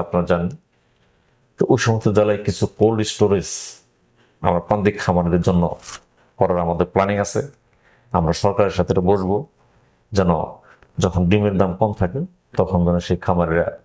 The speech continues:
কোল্ড স্টোরেজে ডিম রেখে ওই সময়টাতে এবং নির্দিষ্ট সময় পরে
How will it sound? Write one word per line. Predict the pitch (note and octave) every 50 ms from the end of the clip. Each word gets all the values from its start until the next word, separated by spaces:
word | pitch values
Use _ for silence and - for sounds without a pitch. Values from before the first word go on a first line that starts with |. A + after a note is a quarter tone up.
| _ _ -
কোল্ড | G#2 G#2 G2+ F2 -
স্টোরেজে | - - F#2+ F#2 F#2 F#2 F2+ F2+
ডিম | G#2 G2 F#2 F#2 G2
রেখে | F#2+ F#2 - A#2 D3+ F3 F3 -
ওই | G#2+ G#2 -
সময়টাতে | - G#2 G2+ G2 F2 F#2 F2+ - F3 F#3 - - - _ _ _ _ - - - _ -
এবং | C#3 C#3 C3 A#2+ B2
নির্দিষ্ট | B2+ A#2+ A#2+ A2 G#2+ G#2+ G#2
সময় | A2+ A2+ G#2+ G#2 -
পরে | G#2+ G2+